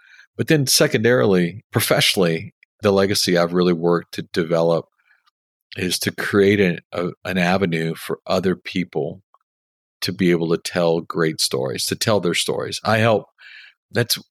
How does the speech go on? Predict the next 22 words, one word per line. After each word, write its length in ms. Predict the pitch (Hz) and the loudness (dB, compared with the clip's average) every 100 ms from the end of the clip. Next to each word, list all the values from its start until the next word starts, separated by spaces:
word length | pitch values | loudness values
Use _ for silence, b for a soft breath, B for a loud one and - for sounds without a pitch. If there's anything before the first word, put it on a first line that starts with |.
| _ | _
largely, 600 | 120 101 95 90 87 92 | -2 2 2 0 -2 -4
you 120 | 123 117 | -2 -2
know, 120 | 85 | 0
we 120 | 85 | -4
mentioned 400 | 82 82 - 90 | -6 -8 -8 -8
Coach 260 | - 85 - | -4 -4 0
Wood 220 | 87 78 | 0 0
and 100 | 78 | -4
we 100 | 80 | -8
mentioned 440 | 82 78 87 80 | -8 -6 -6 -4
Walter 260 | 82 82 - | -2 -2 -4
Payton, 440 | - 85 78 76 | -4 -2 -2 -6
we 100 | 80 | -10
mentioned 440 | 85 85 - 80 78 _ _ _ _ - | -10 -8 -8 -8 -12 _ _ _ _ -2
Michael 340 | 95 - 101 | -2 2 4
Orr, 260 | 90 87 85 | 6 6 4
the 100 | 85 | 2
kid 200 | - 95 | -2 -4
from 120 | 87 | -2
The 60 | 85 | -2
Blind 400 | 90 87 87 82 | 2 2 0 0
Side, 520 | 90 82 82 82 | 0 0 -2 -2